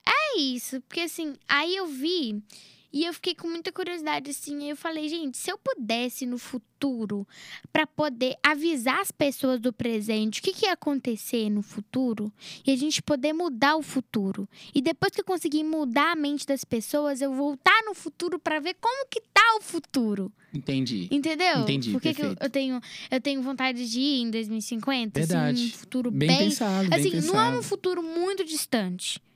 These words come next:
Speaker 1: É distante, claro, daqui a trinta e tantos anos, né? Assim,
Speaker 2: É, trinta anos.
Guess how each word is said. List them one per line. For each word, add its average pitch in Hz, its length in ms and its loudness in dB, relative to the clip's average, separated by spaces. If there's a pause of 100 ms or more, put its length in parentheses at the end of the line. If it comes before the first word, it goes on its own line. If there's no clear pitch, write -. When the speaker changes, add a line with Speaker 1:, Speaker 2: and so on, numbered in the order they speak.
(220)
Speaker 1:
É - 80 6
distante, 320 440 2 (220)
claro, 220 420 0
daqui 220 260 -4
a 247 120 0 (260)
trinta 254 280 -4
e 240 40 -2
tantos 214 520 -6
anos, 220 400 -2
né? 302 160 -4
Assim, - 220 -8
Speaker 2:
É, 170 200 2
trinta 147 320 -4
anos. 151 420 -4